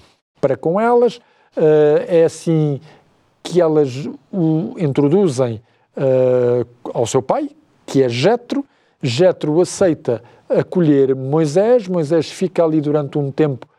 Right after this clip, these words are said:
a cuidar dos rebanhos de Jetro e acaba por casar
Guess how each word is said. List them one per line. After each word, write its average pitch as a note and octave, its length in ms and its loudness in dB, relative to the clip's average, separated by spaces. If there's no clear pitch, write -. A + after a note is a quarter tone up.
a F#3+ 100 2
cuidar D3 480 0
dos C#3 340 -2
rebanhos C3 680 -4
de C3+ 180 -8
Jetro F3+ 380 0
e A3+ 140 -2
acaba D#3+ 340 0
por D3+ 200 -10
casar D3+ 460 0